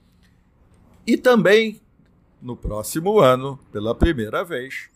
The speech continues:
o I P C C criou uma força-tarefa que,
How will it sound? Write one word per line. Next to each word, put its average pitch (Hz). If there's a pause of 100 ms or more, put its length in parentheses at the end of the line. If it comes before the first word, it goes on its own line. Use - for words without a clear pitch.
(320)
o 151
I 175
P 139
C 196
C 131 (880)
criou 123
uma 120
força-tarefa 127 (400)
que, 143